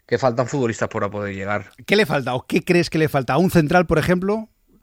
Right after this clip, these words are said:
Speaker 1: Sí, sí, para mí le hace falta un central, le hace falta un lateral derecho, como bien hablábamos,
Speaker 2: Mm.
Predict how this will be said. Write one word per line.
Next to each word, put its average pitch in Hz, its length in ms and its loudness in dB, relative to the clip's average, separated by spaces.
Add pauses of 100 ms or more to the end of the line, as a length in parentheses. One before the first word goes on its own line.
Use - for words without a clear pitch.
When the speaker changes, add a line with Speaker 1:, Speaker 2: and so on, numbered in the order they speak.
(800)
Speaker 1:
Sí, - 140 -4
sí, 139 220 4
para 110 200 2
mí 117 120 -2
le 143 100 2
hace 135 140 0
falta 135 800 4
un 139 120 -4
central, 151 560 2
le 139 60 -4
hace 123 100 -6
falta 131 240 -2
un 127 40 -2
lateral 127 300 0
derecho, 147 380 0
como 127 200 -4
bien 127 140 -4
hablábamos, 127 540 -2
Speaker 2:
Mm. 107 120 -8